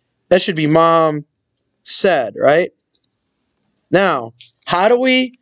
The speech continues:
separate the tagline from the speaking part? What punctuation do we need? Everybody look up at, at, you're not gonna get it by looking at your shoes.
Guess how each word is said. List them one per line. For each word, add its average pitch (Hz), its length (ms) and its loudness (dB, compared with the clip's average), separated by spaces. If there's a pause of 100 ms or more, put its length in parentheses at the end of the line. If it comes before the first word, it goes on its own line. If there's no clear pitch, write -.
(120)
separate 156 800 0
the 151 60 -4
tagline 151 960 -4 (300)
from 170 160 2
the 160 80 -2
speaking 156 440 -2
part? 113 300 0
What 156 220 -2
punctuation 160 680 0
do 127 120 -8
we 131 120 0
need? 131 380 0 (1700)
Everybody 156 240 2
look 196 180 0
up 208 160 2
at, 208 200 0
at, 175 260 -4
you're 170 120 2
not 175 160 0
gonna 175 100 -2
get 196 180 0
it 196 120 -4
by 170 80 4
looking 170 280 0
at 165 80 0
your 160 140 0
shoes. 139 420 0